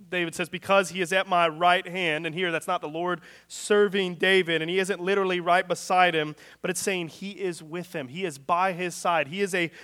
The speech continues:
sure refuge. And here, Christian, we have that more fully in the Spirit, the helper, the comforter.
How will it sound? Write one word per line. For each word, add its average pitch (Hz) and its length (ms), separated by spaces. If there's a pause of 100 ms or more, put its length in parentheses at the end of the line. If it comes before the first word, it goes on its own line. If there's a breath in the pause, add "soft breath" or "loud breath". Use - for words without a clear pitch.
sure 208 600 (180 loud breath)
refuge. 170 640
And 170 80
here, 202 260
Christian, 185 540 (180 loud breath)
we 226 260
have 226 240
that 208 200
more 196 240
fully 220 560
in 196 260
the 190 80
Spirit, 190 640 (720)
the 165 140
helper, 180 580 (240 soft breath)
the 180 120
comforter. 185 640